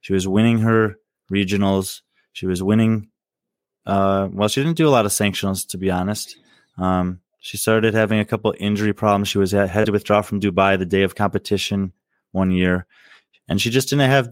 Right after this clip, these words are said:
like, she was, you know, third at semis this year. It wasn't the,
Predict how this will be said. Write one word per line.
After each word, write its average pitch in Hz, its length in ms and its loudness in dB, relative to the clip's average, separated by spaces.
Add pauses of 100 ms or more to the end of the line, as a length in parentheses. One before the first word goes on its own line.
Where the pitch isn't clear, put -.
(120)
like, 101 120 0
she - 120 -2
was, 110 160 0 (500)
you 92 80 -4
know, 82 80 -4
third 120 320 2
at 123 100 2
semis 110 420 2
this 107 220 -2
year. 110 360 2
It 90 80 -6
wasn't 104 300 0
the, 104 220 0